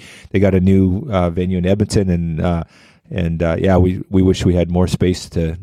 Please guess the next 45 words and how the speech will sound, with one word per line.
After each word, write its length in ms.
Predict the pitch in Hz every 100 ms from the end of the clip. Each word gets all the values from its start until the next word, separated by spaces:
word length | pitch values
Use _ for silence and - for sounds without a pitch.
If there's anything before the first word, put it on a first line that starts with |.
| -
to 60 | -
get 160 | 95 87
more 140 | 87
people 320 | - 90 -
as 100 | 85
well. 240 | 85 90 90
So 180 | - 87
congrats 440 | - 90 90 -
to 60 | 85
Alberta 260 | 82 85
on 60 | 85
that. 200 | 87 - - - - - _ _
And 220 | 110 117
then, 460 | 156 175 135 160 185
uh, 340 | 101 107 104
so 120 | -
Schnees, 460 | 107 - 147 151 135
and 160 | 117
then, 240 | 113 113 110
uh, 160 | 104 104
I 120 | 107
think 160 | 120
we 80 | 110
got 120 | 107 -
R 120 | 113
T 180 | - 110
R. 120 | 92
R 120 | 92
T 120 | 101 107
R's, 360 | 101 98 -
uh, 220 | 73 104 95
every 240 | 101 95
year 100 | 95
they 200 | 92 92
have 220 | 90 90
a, 180 | 90 87
a 120 | - 87
vehicle 380 | 92 98 104
on 200 | 98 92
display. 360 | 87 - 98 92
They 80 | 90
have 200 | 90 85
some 160 | 90 82
sort 240 | 92 87
of, 160 | 85